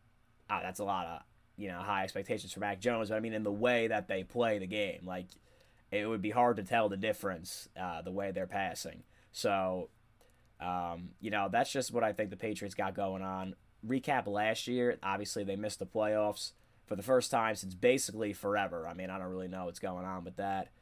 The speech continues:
Um, I mean, obviously they didn't have Tom Brady, that's why, and they had a lot of opt-outs. But, like, it just feels weird not having the Patriots in the playoffs. Um, so, look, some guys that they added,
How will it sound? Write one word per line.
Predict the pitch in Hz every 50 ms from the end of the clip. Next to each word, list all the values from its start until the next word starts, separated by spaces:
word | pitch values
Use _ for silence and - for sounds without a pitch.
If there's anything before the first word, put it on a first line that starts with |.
| - - - - _ -
Um, | 95 92 90 90 87 87 87 85 85 92 - _ _ _ _ _ _ _ _ _ _ _ _ _ - - - _ _ _ -
I | 101
mean, | 95 95 101
obviously | 101 98 95 98 - 104
they | 98 98
didn't | 98 92
have | 90 -
Tom | - 90 85 76
Brady, | 90 82 64 50 50 50 50
that's | 50 53 - - -
why, | 76 60 50 50 62 71
and | 73 64 69
they | 73
had | 73 73
a | 80
lot | 78 67 67
of | 62
opt-outs. | 69 73 73 - - 65 55 50 - -
But, | - 104 95
like, | 90 87 82 82 78 - - - -
it | - 113
just | 120 123 - -
feels | 156 156 143 131 120
weird | 127 135 135 123 117 104 92
not | 104 110 110 117 104
having | 117 117 113 110
the | 110 98
Patriots | - 117 113 107 - 120 120 120 - - - 98
in | 104 107 113 113
the | 101
playoffs. | - - 95 95 101 113 131 180 180 - - - - - - - _ - - - - - - - - _ _ - -
Um, | 98 92 92 90 90 90 85 87 90 90 92 - - _ _ _ _ _ _ _ _ _ _ _ _ _ _ _ _ _ - -
so, | - 131 123
look, | 120 101 92 -
some | - 131 123
guys | 123 127 123 123 135 135 127
that | 127 113 -
they | - - -
added, | - - 95 98 110 120 135 156 151 -